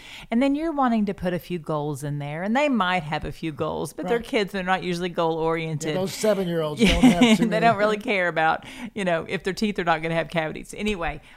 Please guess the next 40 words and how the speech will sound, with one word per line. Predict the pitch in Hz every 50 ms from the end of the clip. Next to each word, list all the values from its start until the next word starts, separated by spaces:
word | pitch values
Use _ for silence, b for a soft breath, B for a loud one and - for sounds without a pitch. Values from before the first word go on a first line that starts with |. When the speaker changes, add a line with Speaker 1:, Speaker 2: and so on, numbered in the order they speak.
| b b b
Speaker 1:
all | b 220 240
that | 339 339 -
to | 247 240
say | - - 196 170 170
is | 165 175 160 151
that | 156 170 131 -
as | 170 170 165
you | 208 196
pull | - - - 247 247
your | 254 269 233
family | - 247 233 226 233 226
together, | 220 190 170 180 165 160 175
you | 170 175 185
get | 175 - 233 226 202
buy-in, | 226 202 185 175 170 165 165 165 165 165 165
you | 165 170
make | 180 175 175 - 185
a | 180
great | 165 143 - 175 180 214 220 247 254 - -
memory | 202 185 190 190 185 175 170 170 170 170
of | 160 160 156
planning | - - - 196 196 196 202 208 202
your | 202 202
summer, | 190 - - 175 156 151 151 151
you | 165 170 175
make | 175 196 220 214 -
a | 247
list | 233 214 190 185 - - 180
of | 156 165
all | - 185 202 226
the | 226 247
things | 226 - 202 190 185 170
that | - 175 147 -
you | - 165
wanna | 151 160 160 160 165
do | 143 156 160 160
that | 156 160 156 139 147
summer, | - 170 160 156 160 165 165 151 B B B B B B B B
and | B 180 202 220
then | 247 247 240 220